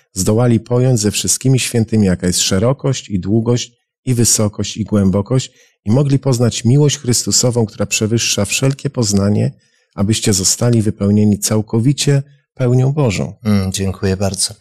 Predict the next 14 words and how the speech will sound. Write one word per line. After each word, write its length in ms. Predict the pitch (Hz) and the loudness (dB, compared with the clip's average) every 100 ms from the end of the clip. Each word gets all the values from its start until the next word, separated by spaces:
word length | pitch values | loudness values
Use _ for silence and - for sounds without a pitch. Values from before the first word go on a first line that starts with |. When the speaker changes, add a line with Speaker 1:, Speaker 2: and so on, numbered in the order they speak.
| - - - - | -6 -6 -6 -8
Speaker 2:
Kochani, 420 | - 139 165 147 | -2 2 2 2
mm, 380 | 110 123 123 117 107 - | 0 0 2 2 -2 -4
podsumowując, 1160 | 127 - 123 113 104 110 107 104 101 - - - - - - - 98 | -4 -2 0 -2 0 0 2 2 0 -2 -4 -8 -20 -20 -20 -10 -4
e, 160 | 98 | -2
dzisiejszą 960 | 90 95 - 107 101 - - 98 95 101 | -2 -4 -2 0 0 -2 -2 0 0 -2
rozmowę, 840 | 107 98 87 90 87 - 92 87 82 _ _ _ _ - - - - - - | -2 -2 0 -2 -2 -2 -4 -4 -8 _ _ _ _ -14 -14 -14 -20 -20 -14
e, 440 | - 98 92 92 | -4 0 0 -2
w 280 | 90 - - - _ _ _ _ - | -4 -8 -10 -16 _ _ _ _ -12
chrześcijaństwie, 960 | - 123 - 117 123 - - 117 113 110 _ _ _ _ _ _ _ _ | -4 -4 0 -2 -2 -4 -2 -2 -2 -4 _ _ _ _ _ _ _ _
w 100 | - | -10
zborach 720 | - 85 98 95 95 - - _ _ - | -6 -2 -2 0 -2 -6 -20 _ _ -10
toczy 320 | 104 - 95 | -8 -6 -6
się 480 | - 98 90 90 98 - _ | -2 -2 -2 -4 -8 -14 _
dyskusja 1000 | 101 90 87 - 95 87 - 92 85 90 | -8 -4 -4 -4 -4 -2 0 -2 -2 -8